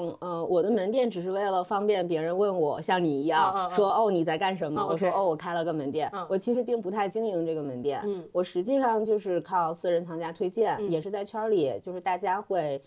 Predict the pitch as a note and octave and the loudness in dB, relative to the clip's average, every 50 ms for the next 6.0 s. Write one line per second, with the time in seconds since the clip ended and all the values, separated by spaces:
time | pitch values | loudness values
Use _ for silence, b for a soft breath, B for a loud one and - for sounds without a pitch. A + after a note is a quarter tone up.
0 | b b b - B3+ B3 - D#4 D4+ A3 - - - A3+ A3+ G#3 F#3 G3+ F#3+ F3+ | b b b -2 0 0 2 2 2 2 0 -2 -6 -2 -2 0 0 0 0 0
1 | E3+ D#3+ - - D#3+ E3+ F3+ G3 G3+ F3+ E3+ D#3+ E3 E3 E3 F#3+ F3 F3 F#3 F#3 | 0 -2 -2 -6 -4 -4 -4 -4 -4 -6 -6 -6 -6 -6 -6 -6 -6 -6 -6 -6
2 | F3+ D#3+ D3+ D#3 D3+ E3 F3 E3 D#3 D#3 A#3 A3+ A3 G#3 G3 F#3 F3+ F#3 F3+ D#3 | -8 -8 -8 -6 -4 -4 -2 -2 -2 -2 0 2 2 0 0 -2 -8 -12 -14 -6
3 | - F3+ E3+ E3+ B3 B3 A3+ G3 E3+ E3+ F#3 A#3 A3+ G3 E3+ D#3 D3 D3 C#3+ C#3 | -2 -2 0 0 0 -2 -2 -2 -6 -6 -4 -2 -2 -2 -2 -2 -4 -4 -6 -6
4 | B2 G2+ F2+ F#2 - - - E3+ E3+ E3 - - - F3+ F3 E3+ F3+ - - F#3+ | -8 -10 -12 -16 -14 -8 -4 -2 -2 -2 -2 -2 -2 -2 -2 -2 -2 0 2 2
5 | D#3 E3 - C4+ C4+ A#3 G3+ G3 F#3+ F#3 F#3 G3 G3 - G#3+ G#3 F#3+ F3 E3 D#3+ | 2 2 2 2 4 4 2 0 -2 -4 -4 -4 -6 -2 0 0 2 2 2 0